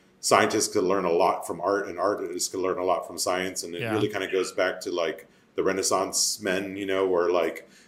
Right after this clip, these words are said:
Speaker 1: you know, Da Vinci wasn't just, like, a painter, but he was also a scientist studying light and how light works and all sorts of stuff. And he used that knowledge to make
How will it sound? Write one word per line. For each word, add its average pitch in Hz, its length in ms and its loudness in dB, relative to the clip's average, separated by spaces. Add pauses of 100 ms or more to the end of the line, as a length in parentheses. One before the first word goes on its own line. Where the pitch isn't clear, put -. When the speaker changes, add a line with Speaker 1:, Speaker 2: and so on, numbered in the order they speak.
(140)
Speaker 1:
you 98 100 -2
know, 87 120 2 (160)
Da 101 80 2
Vinci 104 320 0
wasn't 98 320 2
just, 98 260 0
like, 87 180 0
a 92 60 -2
painter, 139 420 4
but 101 160 0
he 92 80 -2
was 95 120 2
also 95 220 2
a 87 40 0
scientist 104 540 0
studying 92 380 -2
light 101 340 4 (440)
and 87 180 -4
how 98 280 4
light 92 260 4
works 104 360 0
and 85 300 -6
all 95 220 0
sorts - 240 -2
of - 60 -8
stuff. 104 440 2 (320)
And 101 100 -4
he 107 60 -4
used 117 260 2
that 107 140 6
knowledge 143 420 8
to 107 100 -4
make 101 280 0